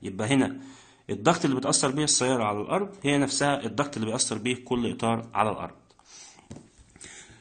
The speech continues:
وبالتالي من هنا أنت عندك البي بتساوي ام جي على أربعة اي، فأنت عندك على طول الام بتساوي البي في أربعة اي على الجي بيساوي. قايل لك هنا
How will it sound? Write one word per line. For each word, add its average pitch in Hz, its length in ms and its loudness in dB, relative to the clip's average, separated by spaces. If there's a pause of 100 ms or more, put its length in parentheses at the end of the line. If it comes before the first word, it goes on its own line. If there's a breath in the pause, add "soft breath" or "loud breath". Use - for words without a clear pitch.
(140 loud breath)
وبالتالي 190 440 6
من 165 100 8
هنا 175 340 4 (100)
أنت 117 160 0
عندك 143 260 4
البي 123 160 6
بتساوي 120 340 4
ام 123 140 4
جي 110 160 4
على 101 120 2
أربعة 107 280 0
اي، 151 340 0
فأنت 107 200 -6
عندك 123 260 0
على 104 120 0
طول 120 180 2
الام 123 220 2
بتساوي 143 600 2 (220 loud breath)
البي 110 240 2
في 113 100 -2
أربعة 110 260 0
اي 147 260 -2 (2000 soft breath)
على 123 560 4
الجي 87 300 -2 (800)
بيساوي. 101 380 4 (560 soft breath)
قايل 185 140 4
لك 190 200 2
هنا 185 300 2